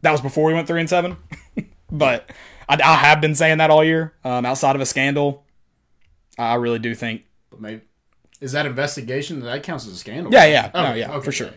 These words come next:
Speaker 2: yeah.
Speaker 1: Yep.
Speaker 2: Yeah, I don't, I don't know where, where this, but it just seems like you have, you have media members fighting with other media members. You have, um,
Speaker 1: I feel like it's always happened in Knoxville.
Speaker 2: Yeah, y-, yeah, but you have
Speaker 1: <laughs>
Speaker 2: Allen saying, "Oh, oh, we bro-, we,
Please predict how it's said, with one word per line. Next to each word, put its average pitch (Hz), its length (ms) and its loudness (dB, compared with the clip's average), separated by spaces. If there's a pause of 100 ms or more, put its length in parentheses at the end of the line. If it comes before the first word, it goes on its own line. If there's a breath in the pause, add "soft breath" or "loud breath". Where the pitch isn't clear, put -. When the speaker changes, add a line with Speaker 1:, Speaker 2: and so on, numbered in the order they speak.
(200)
Speaker 2:
yeah. - 100 -20 (2250)
Speaker 1:
Yep. 113 220 -6 (500)
Speaker 2:
Yeah, 113 180 -6
I 165 40 0
don't, 147 100 -2
I 160 60 -4
don't 160 140 -6
know 110 200 -8
where, 95 400 -10 (1600)
where 113 200 -12
this, 113 180 -12
but 160 320 -4
it 175 100 -4
just 156 220 -10
seems 170 400 -4
like 123 300 -4
you 131 180 -6
have, 113 240 -8 (420 soft breath)
you 117 100 -12
have 110 100 -10
media 160 260 -2
members 156 440 -4
fighting 143 420 0
with 131 100 -6
other 139 220 -2
media 139 260 -4
members. 143 480 -6
You 123 60 -6
have, 113 240 -10 (360 soft breath)
um, 113 520 -6
Speaker 1:
I 104 60 -14
feel - 40 -
like 139 140 6
it's 143 80 0
always 131 200 -2
happened 113 220 -6
in 113 60 -10
Knoxville. 117 300 -4
Speaker 2:
Yeah, 117 120 -10
y-, 202 180 -16
yeah, 185 460 0
but 214 160 4
you 208 60 4
have 208 120 4
Speaker 1:
<laughs> - 40 -8
Speaker 2:
Allen 175 340 -2
saying, 165 380 -4
"Oh, 131 240 -4
oh, 120 120 -12
we 139 160 -4
bro-, 160 320 -6
we, 143 300 -12